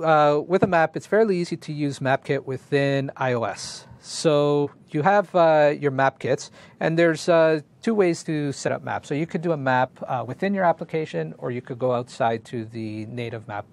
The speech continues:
uh, the native map application. So y-, ideally, you would wanna do a native, uh,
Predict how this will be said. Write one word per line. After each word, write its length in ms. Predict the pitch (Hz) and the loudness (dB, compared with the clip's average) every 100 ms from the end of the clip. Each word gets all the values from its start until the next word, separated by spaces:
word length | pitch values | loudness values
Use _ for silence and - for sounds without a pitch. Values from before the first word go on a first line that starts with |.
| - | -6
uh, 380 | 110 104 110 - - | -4 -4 -8 -12 -10
the 80 | 135 | -6
native 280 | 127 123 110 | -4 -4 -4
map 200 | 104 104 | -6 -6
application. 580 | 107 120 123 98 - - - - - - - - - | -8 -8 -10 -12 -14 -20 -20 -20 -20 -20 -20 -20 -20
So 380 | - 175 165 160 - - | 2 4 4 2 -6 -12
y-, 180 | 175 170 | -2 2
ideally, 440 | 175 170 202 196 | 4 4 4 4
you 100 | 175 | 0
would 80 | 156 | -4
wanna 280 | 147 147 139 | -2 -2 -2
do 260 | 143 143 151 | -4 -4 -4
a 240 | 135 127 | -4 -4
native, 580 | 123 135 139 135 123 - | -2 -2 0 -2 -4 -4
uh, 520 | 127 123 117 113 123 | 0 0 0 -2 -6